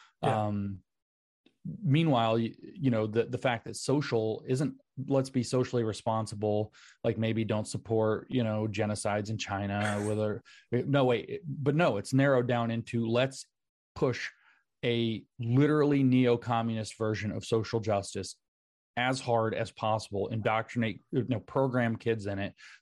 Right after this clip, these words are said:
Speaker 2: through cult thought reform." I, I mean, the whole thing
Speaker 1: Right.
Speaker 2: is just corrupt as hell. Governance now, good governance now is freaking install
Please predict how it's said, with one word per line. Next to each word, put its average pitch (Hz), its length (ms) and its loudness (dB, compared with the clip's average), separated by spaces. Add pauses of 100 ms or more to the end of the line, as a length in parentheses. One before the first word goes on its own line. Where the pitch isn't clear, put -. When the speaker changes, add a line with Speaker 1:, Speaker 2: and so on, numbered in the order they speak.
Speaker 2:
through 113 360 2
cult - 360 0
thought 113 260 0
reform." 113 320 -4
I, 131 160 0
I 139 40 0
mean, 143 140 4
the 131 80 4
whole 175 400 2
thing 139 280 -2
Speaker 1:
Right. 147 120 4
Speaker 2:
is 127 60 -2
just 110 180 -8 (160)
corrupt 123 440 -4 (400)
as 110 160 0
hell. 101 480 0
Governance 117 560 0
now, 107 220 0
good 120 220 -2
governance 113 540 0 (340)
now 113 460 0
is 107 480 -2 (760)
freaking 120 420 0
install 117 840 2